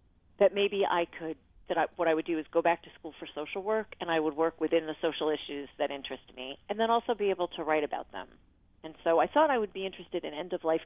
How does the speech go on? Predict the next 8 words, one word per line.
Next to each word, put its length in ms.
care 440
because, 260
uh, 220
Peter's 320
very 320
<clears throat> 160
lonely 520
and, 240